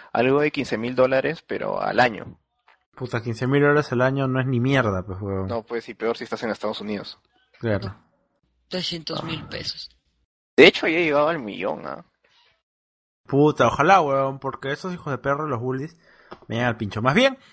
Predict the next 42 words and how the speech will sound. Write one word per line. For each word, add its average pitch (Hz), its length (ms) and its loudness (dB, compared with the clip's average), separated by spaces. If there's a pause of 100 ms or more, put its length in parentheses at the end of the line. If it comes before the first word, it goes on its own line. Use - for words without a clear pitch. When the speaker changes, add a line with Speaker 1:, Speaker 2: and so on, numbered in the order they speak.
(240)
Speaker 2:
gente, 110 500 -4 (320)
estamos 277 440 -4 (340)
teni-, 185 320 -4
yo 220 140 -2
tenía 247 220 -4
una 220 120 -2
idea, 151 500 2 (320)
así 123 280 -8
que, 123 480 -2
y 113 80 -6
vamos 139 300 -2
a, 151 60 2
vamos 165 240 0
a 165 60 4
mandarla 131 640 2
ahorita 127 400 -2
como 110 260 -6
que 104 140 -6
media, 127 460 -2
vamos 214 200 2
a 311 60 4
mandarla 156 440 4
a 117 40 -10
la 113 100 -14
mierda 131 260 -12
para, 110 260 -14
para 117 160 -12
todo 151 140 -10
el 147 60 -10
mundo 123 240 -10 (560)
que, 107 340 -8
que - 60 -10
esté - 140 -10
escuchando 131 320 -8
el 135 60 -6
podcast. - 520 -4
Si 175 120 -4
están 294 180 2
escuchándolo 262 500 -2
en 208 80 -4
sus 156 220 -10
casas, 190 480 0